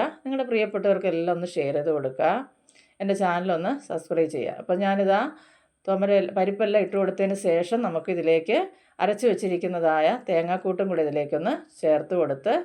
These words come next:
ആവശ്യത്തിനുള്ള വെള്ളം ഒഴിച്ച് കൊടുക്കുക. അപ്പോൾ ഒരുപാട് വെള്ളമായിട്ട് വെച്ചാൽ അത്ര ഒരു ടേസ്റ്റ് കിട്ടത്തില്ല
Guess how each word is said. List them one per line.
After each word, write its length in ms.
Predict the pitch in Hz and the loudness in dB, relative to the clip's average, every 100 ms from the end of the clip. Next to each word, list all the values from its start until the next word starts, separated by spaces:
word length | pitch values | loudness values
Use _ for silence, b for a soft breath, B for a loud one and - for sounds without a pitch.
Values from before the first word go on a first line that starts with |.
| - 175 | -6 -2
ആവശ്യത്തിനുള്ള 640 | 196 233 240 - 233 208 190 170 | 0 0 0 0 2 2 2 2
വെള്ളം 260 | 143 190 269 | 0 -2 -2
ഒഴിച്ച് 180 | 165 156 139 | -4 -2 -2
കൊടുക്കുക. 260 | 104 180 | -2 -4
അപ്പോൾ 160 | 202 208 | -2 -2
ഒരുപാട് 540 | 202 208 226 233 254 277 285 B B _ 185 | -2 0 0 0 0 0 -2 B B _ 2
വെള്ളമായിട്ട് 600 | 185 190 226 240 247 240 180 | 2 4 4 4 4 2 2
വെച്ചാൽ 360 | - 180 175 240 - | 0 0 2 0 -6
അത്ര 240 | - 202 220 196 | -6 -2 2 2
ഒരു 140 | 185 202 - _ - | 0 -2 -8 _ 0
ടേസ്റ്റ് 280 | 160 165 185 | 0 2 -2
കിട്ടത്തില്ല 340 | 165 143 151 | -2 -2 2